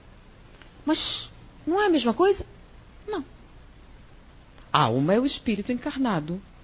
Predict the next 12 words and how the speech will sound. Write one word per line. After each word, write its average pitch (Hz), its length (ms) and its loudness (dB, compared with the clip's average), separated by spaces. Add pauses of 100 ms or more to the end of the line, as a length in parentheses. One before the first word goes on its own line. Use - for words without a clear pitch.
(160)
E 151 120 4
espírito 214 600 0
é 294 60 4
aquele 214 300 0
que - 60 -10
está 277 140 -4
fora 233 260 -4
do 262 80 -6
corpo. 175 260 -2 (200)
E 262 80 4
tem 294 180 4
diferença? 220 500 0